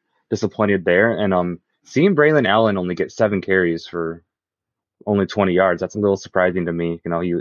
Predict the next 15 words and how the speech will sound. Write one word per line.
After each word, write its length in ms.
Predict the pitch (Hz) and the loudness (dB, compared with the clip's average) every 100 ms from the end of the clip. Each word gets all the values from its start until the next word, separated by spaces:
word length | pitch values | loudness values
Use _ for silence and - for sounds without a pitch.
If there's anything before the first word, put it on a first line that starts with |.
| - | -4
I 60 | 95 | -4
know 120 | 90 | -2
he's 160 | 98 - | -4 -2
been 160 | 95 | 0
their 100 | 92 | 0
number 320 | 92 87 87 | 0 -2 -4
one 180 | 85 90 | -4 -4
running 240 | 87 90 82 | -2 -2 -2
back 200 | 87 - | -2 -2
for 260 | 87 82 80 _ _ _ _ _ _ - | -6 -8 -10 _ _ _ _ _ _ -8
a 80 | 87 | 0
while 340 | 90 92 90 | 2 4 2
now, 320 | 85 82 85 | 0 -2 -2
and, 320 | 78 82 82 | -6 -8 -8
uh, 300 | 82 78 80 | -6 -4 -6